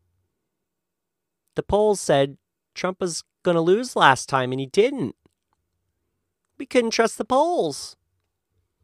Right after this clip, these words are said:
But even if the polls can be trusted, that might still not be enough.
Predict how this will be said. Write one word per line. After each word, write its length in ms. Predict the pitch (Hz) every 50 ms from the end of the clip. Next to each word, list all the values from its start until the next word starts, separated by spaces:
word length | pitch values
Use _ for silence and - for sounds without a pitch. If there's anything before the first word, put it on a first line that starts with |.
| _ _ _ _ _ _ _ _
But 100 | - 135
even 160 | 160 180 190
if 80 | 190 190
the 80 | 196 -
polls 280 | - 226 226 220 214
can 340 | - - - 269 311 349 370
be 120 | 392 339
trusted, 440 | 226 - - 220 196 185 - 202 190
that 120 | - 262 285
might 180 | 285 285 233
still 180 | - - 285 277
not 180 | 277 269 -
be 120 | - 269 294
enough. 440 | 311 302 302 294 262 - - _